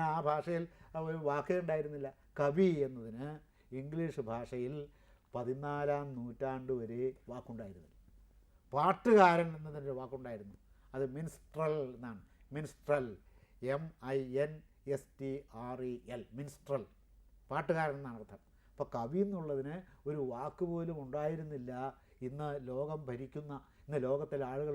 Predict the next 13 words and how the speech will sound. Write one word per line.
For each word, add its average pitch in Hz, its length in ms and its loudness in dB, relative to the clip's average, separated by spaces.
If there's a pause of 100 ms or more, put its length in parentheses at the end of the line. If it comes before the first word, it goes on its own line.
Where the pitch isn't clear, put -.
(100)
പഠിച്ചുകൊണ്ടിരിക്കുന്ന, 135 800 -4 (440)
ആളുകൾക്ക് 147 460 2 (380)
എങ്ങനെയും 175 560 4
വശത്താക്കണമെന്ന് 160 880 0
വിചാരിച്ചിട്ടും 147 600 -2 (280)
വശത്താവാതിരിക്കുന്ന 143 1080 2 (120)
ഇംഗ്ലീഷ് 135 480 -8
ഭാഷയ്ക്ക് 127 540 -6 (540)
പതിനാലാം 160 760 2
നൂറ്റാണ്ട് 151 520 0
വരെ 131 220 4 (420)
സംസ്കാരത്തിൻ്റെ 160 1080 4
ദ്യോതകമായ 143 760 4